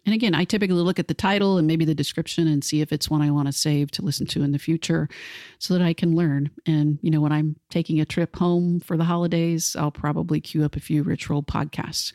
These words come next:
I'll recommend one to you that was August eleventh, twenty-two episode, Centenarian Mike Fremont on longevity secrets, breaking world running records, and how to thrive.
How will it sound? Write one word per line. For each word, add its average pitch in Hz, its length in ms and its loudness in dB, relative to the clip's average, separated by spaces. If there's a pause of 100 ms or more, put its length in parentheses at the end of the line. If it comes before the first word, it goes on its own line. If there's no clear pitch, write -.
(360)
I'll 202 140 2
recommend 196 400 2
one 180 380 2
to - 120 0
you 170 240 4
that 165 160 0
was 151 240 0
August 165 340 0
eleventh, 156 360 2
twenty-two 175 500 0
episode, 180 640 0
Centenarian 165 760 2
Mike 147 200 0
Fremont 170 500 2
on 151 220 2
longevity 156 520 0
secrets, - 540 -2
breaking 147 460 0
world 151 260 2
running 160 260 2
records, 156 520 0
and 151 80 0
how 147 180 -2
to 160 80 -2
thrive. - 560 -6